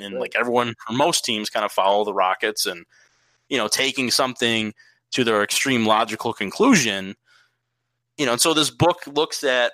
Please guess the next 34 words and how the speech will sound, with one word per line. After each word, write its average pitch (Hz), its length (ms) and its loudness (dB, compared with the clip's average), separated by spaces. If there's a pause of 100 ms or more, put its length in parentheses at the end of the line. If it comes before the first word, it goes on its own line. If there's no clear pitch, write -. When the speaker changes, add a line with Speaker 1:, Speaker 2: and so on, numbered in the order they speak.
Speaker 1:
all 139 180 6
the 131 140 -6
advancements 120 540 -2
we've 110 180 -4
na-, 123 440 -2
made 113 400 -4
as 110 100 -4
a - 60 -4
community 190 440 0
over 107 140 2
the 101 60 0
last 101 320 -2
number 107 160 -4
of 95 80 -10
years 98 460 -2 (180)
and 110 520 -2
basically 131 340 -2
sets - 340 0
about 110 360 0 (600)
a 113 80 2
way 117 440 0
to 107 600 -4 (360)
kinda 117 200 -2
diagram, 113 880 -2 (840)
uh, 95 200 2
plays 143 460 0
that 120 120 -2
incorporate 110 840 -2 (480)
this 120 240 0
research 113 600 -2
into 110 720 -2
the 104 100 -6
tactical - 400 -4
approach. - 460 -6